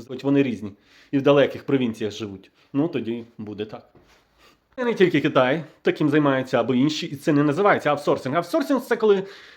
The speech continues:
ти виробництво тут придумав, а виробництво робиш на іншій території, тобто в Китаї. Але це вже виготовляється в Китаї під різні бренди. Також цим займалися і організації, як Веко, е, і Фроніус надавав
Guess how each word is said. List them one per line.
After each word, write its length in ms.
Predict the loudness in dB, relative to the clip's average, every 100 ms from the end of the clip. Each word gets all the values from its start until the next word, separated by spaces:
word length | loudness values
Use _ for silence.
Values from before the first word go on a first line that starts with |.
| _ _ -2
ти 160 | -2 -2 -18 _ _ _ _ -2
виробництво 540 | 2 2 2 0 0
тут 180 | -6 0
придумав, 420 | 0 2 2 2
а 60 | 2
виробництво 520 | 2 2 2 0 0
робиш 340 | 2 2 -2 -2
на 120 | 0
іншій 260 | 0 -2
території, 520 | -4 -4 0 -2 -2 -6
тобто 220 | -6 -6
в 60 | -6
Китаї. 400 | -4 -2 -2 -6
Але 220 | -4 -2 -4
це 280 | -2 -2
вже 180 | 0 0
виготовляється 720 | 0 0 -4 -4 -2 -2 -4 -10
в 80 |
Китаї 380 | -10 -4 -2 -2
під 280 | -4 -6 -4
різні 280 | -6 -4 -4
бренди. 380 | -2 -4 -4 -14 -20 -20 _
Також 500 | -2 0 -2 -2 -6
цим 260 | -2 0
займалися 580 | 2 0 2 0 0 0
і 200 | 2 2
організації, 680 | 0 0 -2 -2 -2 -2 -4
як 160 | -4
Веко, 380 | 2 2 2 -4 -8 -18 _
е, 260 | 2 4 2
і 40 |
Фроніус 600 | 0 2 4 4 2 0
надавав 640 | 0 2 4 4 2 -8